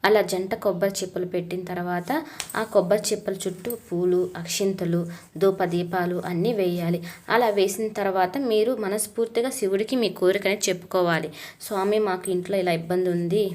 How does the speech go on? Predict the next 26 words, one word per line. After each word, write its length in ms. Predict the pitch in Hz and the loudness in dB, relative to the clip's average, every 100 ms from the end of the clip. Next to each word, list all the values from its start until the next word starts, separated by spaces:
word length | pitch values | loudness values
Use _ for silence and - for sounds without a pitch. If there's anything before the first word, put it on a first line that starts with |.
| - | -6
మాకు 240 | 180 185 185 | -4 -4 -4
ఇట్లాగా 520 | 180 180 170 175 180 - - - | -4 -2 -2 -2 -6 -10 -18 -10
అన్ని 220 | 175 180 196 | -2 0 0
కష్టాలు 480 | 185 165 180 185 | -2 -2 0 0
ఉన్నాయని" 340 | 180 175 180 185 | 2 0 -2 -4
చెప్పుకొని 560 | 175 170 170 185 190 | -4 -6 -6 -2 -2
మనస్ఫూర్తిగా 680 | 202 185 185 175 214 208 226 | -2 -2 -4 -4 -4 -4 -2
శివుని 360 | 226 226 170 190 | -2 -2 -2 -2
అయితే 200 | 185 196 | -4 -4
వేడుకోవాలి. 720 | 170 165 170 175 165 151 151 - - - - | 0 0 0 -2 -2 -4 -6 -10 -16 -14 -2
ఈ 280 | 262 277 269 - - _ _ | 0 0 -6 -12 -20 _ _
వేడుకున్న 520 | 202 226 269 294 285 | 2 4 4 2 -2
తర్వాత 480 | 269 202 190 180 180 | -2 -2 0 0 0
మీరు 480 | 262 214 214 220 185 - | -2 0 4 4 2 -8
కనుక 280 | - 202 220 | -4 -2 0
ఈ 180 | 269 208 | 0 0
మంత్రాన్ని 420 | 185 180 180 226 | 0 -2 -2 -2
కనుక 220 | 214 202 | -2 -2
జపించారు 680 | 185 170 170 180 175 185 180 | -2 -2 -4 -4 -4 -4 -2
అంటే 180 | 208 254 | -4 -4
ఎంతో 400 | 202 170 175 269 | -2 -2 0 0
మేలు 260 | 233 190 | 2 0
జరుగుతుంది. 680 | 185 175 165 170 170 165 165 165 - - - - | 0 0 0 -2 -4 -6 -8 -10 -16 -20 -4 0
ఆ 80 | 247 | 2
మంత్రం 460 | 202 185 220 220 | 0 0 2 2
ఏమిటంటే, 600 | 196 185 175 175 170 311 | 0 0 -2 -2 0 -2